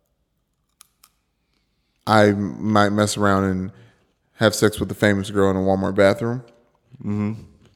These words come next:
Speaker 1: And I was thinking, how many people on each of those people's staff, hypothetically, would have to get told that they're having the day off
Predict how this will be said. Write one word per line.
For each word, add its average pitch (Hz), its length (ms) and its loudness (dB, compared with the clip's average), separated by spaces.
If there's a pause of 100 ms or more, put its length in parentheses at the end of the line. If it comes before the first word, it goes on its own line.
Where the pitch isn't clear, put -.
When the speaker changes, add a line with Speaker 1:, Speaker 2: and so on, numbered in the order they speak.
(120)
Speaker 1:
And 101 260 0
I 98 60 0
was 98 200 -4
thinking, 98 560 -4 (400)
how 147 300 -2
many 165 260 -4
people 107 720 -2 (260)
on 101 220 -4 (140)
each 123 180 -4
of 123 80 2
those 107 120 0
people's 104 340 -6
staff, 98 580 -2 (300)
hypothetically, 101 840 -4 (400)
would 107 120 0
have 110 180 4
to 113 40 -10
get 101 160 -6
told 101 340 0
that 95 160 -4
they're 104 140 2
having 98 180 -2
the 95 80 -6
day 104 240 4
off 98 500 -2